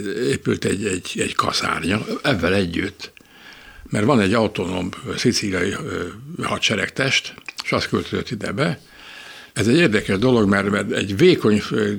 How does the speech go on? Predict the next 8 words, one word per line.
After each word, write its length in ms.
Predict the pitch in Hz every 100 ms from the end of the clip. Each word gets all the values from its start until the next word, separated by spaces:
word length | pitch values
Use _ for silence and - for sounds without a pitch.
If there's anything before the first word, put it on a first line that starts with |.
| 107
dupla 320 | 113 147 131
falazattal 800 | 90 120 98 90 92 - - 95
egy 140 | 95 -
kertet 460 | 110 92 - 101
határol 540 | - 92 - - 85 85
a 180 | 85 -
főbejárat 640 | - 92 85 85 85 85
mellett, 500 | 92 90 117 156